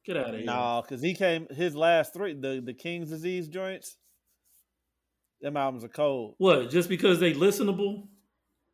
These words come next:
Speaker 2: Yes.
Speaker 1: How you, if, if you,
Speaker 2: <laughs>
Speaker 1: if, if you supposed to be one of the goats, yo, your bar can't be listenable. Nah.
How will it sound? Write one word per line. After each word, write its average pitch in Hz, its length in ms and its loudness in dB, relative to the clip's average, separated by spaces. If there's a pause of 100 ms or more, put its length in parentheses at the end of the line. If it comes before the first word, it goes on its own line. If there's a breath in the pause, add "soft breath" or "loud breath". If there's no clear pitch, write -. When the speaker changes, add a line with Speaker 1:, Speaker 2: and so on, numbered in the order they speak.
(240)
Speaker 2:
Yes. 139 580 -8
Speaker 1:
How 190 120 -4
you, 220 340 0
if, 196 260 6
if 175 180 4
you, 262 480 0 (100)
Speaker 2:
<laughs> - 80 -20 (100)
Speaker 1:
if, 180 340 6
if - 20 -6
you 254 120 -2
supposed 214 300 2
to 185 40 -2
be 180 180 0
one 180 220 0
of 170 80 6
the 143 100 2
goats, 175 540 0 (640)
yo, 185 220 4
your 185 260 8
bar 180 320 8
can't 170 340 0
be 170 220 2
listenable. 135 800 -2 (1900)
Nah. 196 300 -12